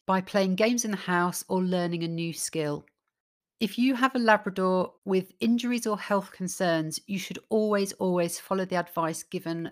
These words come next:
by the vet responsible for your dog's medical care. Even if you've got other dog owners or trainers on Facebook telling you what you should or shouldn't do, the vet that is treating your dog knows best, so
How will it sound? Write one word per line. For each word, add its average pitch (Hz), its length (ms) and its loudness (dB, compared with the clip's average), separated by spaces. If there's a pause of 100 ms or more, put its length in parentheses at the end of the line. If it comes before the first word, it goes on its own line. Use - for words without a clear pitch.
by 170 160 -2
the 160 140 -8
vet 165 340 -4
responsible 160 640 -6
for - 140 -12
your 160 120 -4
dog's 160 360 -6
medical 160 340 -4
care. 143 400 -2 (580)
Even 233 240 2
if 254 140 0
you've 202 100 -2
got - 160 2
other 190 160 0
dog 220 340 6
owners 208 480 0
or 165 100 0
trainers 196 480 0
on 185 160 0
Facebook 185 760 -2
telling 185 360 0
you 180 200 0
what 175 180 -4
you 185 120 -2
should 175 240 -6
or 170 80 -2
shouldn't 165 320 -6
do, 156 300 -2 (160)
the 180 80 -2
vet 175 400 2
that 196 240 0
is 190 140 -2
treating 196 520 -6
your 190 200 0
dog 170 360 0 (140)
knows 170 520 -2
best, - 420 -6
so 160 120 -4